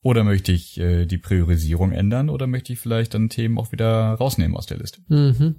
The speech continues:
Speaker 2: mhm. Lass uns mal noch abschließend über die positiven Seiten von Stress reden.
Speaker 1: Eigentlich tun wir das ja die ganze Zeit schon. Ne? Also ich
Speaker 2: Aus deiner Sicht, ich bin voll gestresst.
Speaker 1: <laughs> Ja, ja. Nein, aber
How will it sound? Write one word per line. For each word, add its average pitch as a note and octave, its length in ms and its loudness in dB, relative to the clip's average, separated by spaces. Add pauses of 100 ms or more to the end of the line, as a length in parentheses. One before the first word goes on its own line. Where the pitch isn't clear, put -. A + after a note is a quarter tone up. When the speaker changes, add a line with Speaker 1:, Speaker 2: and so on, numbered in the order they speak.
(140)
Speaker 2:
mhm. D3 260 -2 (200)
Lass F3+ 180 4
uns A3+ 160 -2
mal F#3+ 180 2
noch F3 300 -2 (480)
abschließend D3 640 0
über C3+ 180 2
die D3 120 0
positiven B2+ 760 0
Seiten A#2 340 0
von B2+ 200 0
Stress - 440 -4
reden. B2 300 -2 (480)
Speaker 1:
Eigentlich D3+ 400 0
tun A#3+ 220 -2
wir G3+ 80 -2
das C3 180 -2
ja C#3 80 0
die B2+ 140 -4
ganze A#2 320 -4
Zeit G#2 360 2
schon. F2 360 -4 (200)
Ne? G#3+ 220 -2
Also G2 140 4
ich D#2 240 -4 (120)
Speaker 2:
Aus - 200 2
deiner C3 360 2
Sicht, G#2 360 2
ich C#3 160 0
bin D#3+ 180 -2
voll - 220 -6
gestresst. - 520 -4
Speaker 1:
<laughs> F3 1500 -2
Ja, G2+ 220 6
ja. A2+ 300 2 (320)
Nein, D3+ 140 2
aber C#3 260 -2